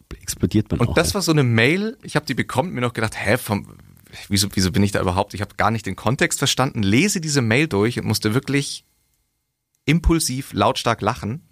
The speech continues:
Speaker 2: in der dann nämlich Folgendes stand: "Hi, ich brauche bitte ein Hallo oder Hi oder whatever von Flo für den neuen Show-Opener."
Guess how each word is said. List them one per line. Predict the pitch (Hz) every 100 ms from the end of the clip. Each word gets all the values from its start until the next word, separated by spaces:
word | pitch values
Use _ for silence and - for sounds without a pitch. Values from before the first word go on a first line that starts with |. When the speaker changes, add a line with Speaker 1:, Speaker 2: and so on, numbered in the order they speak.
| _ _ _ _ _
Speaker 2:
in | 120 107
der | 143
dann | 170 147
nämlich | 139 131 123
Folgendes | - 139 170 117 104
stand: | - 110 156 202 - - _ _ _ _ _ _ _
"Hi, | - 240 120 - _ _
ich | 117 120
brauche | 147 185 208
bitte | 196 185 185 -
ein | 123 123 123 - _
Hallo | - 196 135 151 -
oder | 123 117 104
Hi | 127 131 135
oder | 98 98 90
whatever | 101 - - 143 123 135
von | - 139
Flo | - 110 104 127
für | -
den | 135 127
neuen | 95 95 131
Show-Opener." | - - 214 - 101 85 87 90